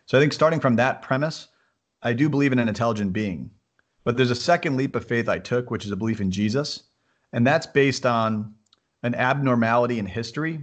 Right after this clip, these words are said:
where we had a very barbaric time. We still have a barbaric time, but much less so. And out of that came a very profoundly different message,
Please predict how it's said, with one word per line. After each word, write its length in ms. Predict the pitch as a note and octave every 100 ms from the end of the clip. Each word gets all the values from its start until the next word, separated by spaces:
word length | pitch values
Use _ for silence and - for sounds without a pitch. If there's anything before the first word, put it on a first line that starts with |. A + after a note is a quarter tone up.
| C#3 -
where 160 | A#2
we 80 | A#2
had 160 | B2+ A#2+
a 20 |
very 180 | B2 A#2+
barbaric 500 | A2+ G2+ A#2 B2 -
time. 340 | A2 A2 C3
We 80 | -
still 180 | - A2
have 120 | G#2
a 40 |
barbaric 380 | G2 F#2+ F#2+ F#2+
time, 220 | A2 G#2+
but 100 | F#2
much 240 | F#2+ F#2+ A2
less 160 | G2+
so. 320 | - G#2 C3 - - _ _ _ _ _ _
And 240 | B2 B2 A#2
out 220 | B2+ D#3+
of 80 | B2+
that 340 | A#2 B2 B2
came 180 | - A2
a 60 | G2+
very 400 | A2+ A#2 A2+ - _ - - - B2
profoundly 600 | B2+ B2 C#3 D3 D3+ B2+
different 340 | G#2 B2 B2+
message, 480 | F#2+ G#2+ D3+ D3